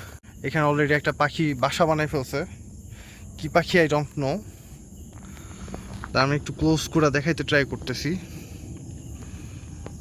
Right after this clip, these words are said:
Already খড়ও নিয়ে আসছে, but পাখিটা কেন নাই I don't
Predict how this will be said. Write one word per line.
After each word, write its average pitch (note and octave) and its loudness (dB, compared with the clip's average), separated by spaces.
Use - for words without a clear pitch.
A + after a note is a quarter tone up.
Already C3 2
খড়ও D3+ 8
নিয়ে C#3+ 4
আসছে, - 2
but A#2 4
পাখিটা E3 6
কেন E3 8
নাই E3 6
I - 4
don't C3 2